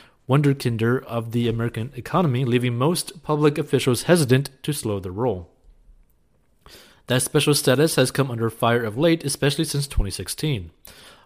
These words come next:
What we're witnessing now is a major rearment of the U S antitrust apparatus for a new age. They're just, you know, a few years kind of behind.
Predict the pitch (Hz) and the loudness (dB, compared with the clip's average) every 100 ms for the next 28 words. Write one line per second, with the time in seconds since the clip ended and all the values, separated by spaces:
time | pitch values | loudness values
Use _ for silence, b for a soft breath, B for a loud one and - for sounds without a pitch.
0 | - 131 175 165 160 160 156 156 131 117 | 2 6 8 8 6 2 0 0 2 2
1 | 127 117 117 123 127 131 127 - - _ | 2 0 0 2 6 6 4 -4 -20 _
2 | _ _ _ 120 165 135 110 143 - _ | _ _ _ 4 4 2 -2 -6 -12 _
3 | _ _ _ _ _ _ - 120 120 120 | _ _ _ _ _ _ -2 0 2 2
4 | 123 123 127 123 127 - 113 - - - | 2 0 -4 -2 -2 0 -2 -4 -8 -2
5 | 117 110 127 - 107 107 101 98 135 139 | 0 0 -2 -2 -2 -2 -4 -4 0 0
6 | 85 - - _ _ _ _ _ - _ | -2 -10 -18 _ _ _ _ _ -20 _
7 | - _ _ _ _ - 110 117 110 107 | -20 _ _ _ _ -6 -4 -2 -2 -6
8 | 95 95 143 151 139 113 101 98 95 92 | -6 -8 -8 -8 -6 -6 -4 -6 -8 -12
9 | - - 104 98 98 90 b b - - | -16 -18 -16 -14 -14 -14 b b -16 -12
10 | 95 110 110 87 | -8 -6 -8 -12